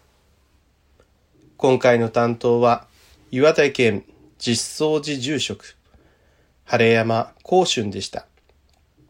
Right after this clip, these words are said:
訪れる年が皆様にとりまして、健康で幸多き年でありますようにと、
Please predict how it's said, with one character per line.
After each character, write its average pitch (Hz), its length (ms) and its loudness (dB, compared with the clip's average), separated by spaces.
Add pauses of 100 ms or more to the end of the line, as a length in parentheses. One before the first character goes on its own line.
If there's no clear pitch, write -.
(640)
訪 117 240 -2 (120)
れ 123 120 2
る 113 100 -4
年 113 280 -4
が 113 300 -2 (280)
皆 135 180 4
様 127 300 0
に 120 160 0
と 127 120 0
り 160 120 -4
ま 165 100 0
し - 120 -10
て、 110 320 -2 (520)
健 117 340 0
康 120 200 0
で 120 280 -2 (360)
幸 185 400 -2
多 175 200 0
き 135 420 -4
年 120 260 -6
で 117 100 2
あ 110 60 2
り 110 120 -4
ま 113 120 -4
す 113 160 -8
よ 110 140 -2
う - 20 -4
に 98 140 -10
と、 - 180 -12